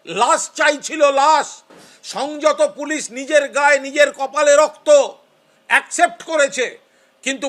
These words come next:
পুলিশ এই পুলিশ ট্রিগার হ্যাপি পুলিশ নয়, ওদের চক্রান্ত ব্যর্থ হয়েছে। সঙ্গে সঙ্গে কালকে বাংলা বন্ধের ডাক দিয়েছে।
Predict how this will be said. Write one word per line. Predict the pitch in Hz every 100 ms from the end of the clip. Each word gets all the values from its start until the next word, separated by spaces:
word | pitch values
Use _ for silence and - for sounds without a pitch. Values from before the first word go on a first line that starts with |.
| -
পুলিশ | 233 277 320 240
এই | 269 -
পুলিশ | 277 277 247 -
ট্রিগার | 262 269 294 233
হ্যাপি | 269 269 196
পুলিশ | 262 269 247 240 269
নয়, | 269 202 - _ _ -
ওদের | 226 269 - -
চক্রান্ত | - - 262 269 254 226
ব্যর্থ | 196 247 - 277
হয়েছে। | 285 277 311 302 - _ -
সঙ্গে | 269 339 320 254
সঙ্গে | 285 269 -
কালকে | 247 254 254 208
বাংলা | 240 247 240
বন্ধের | 247 233 233 170
ডাক | 220 180 165
দিয়েছে। | 214 180 143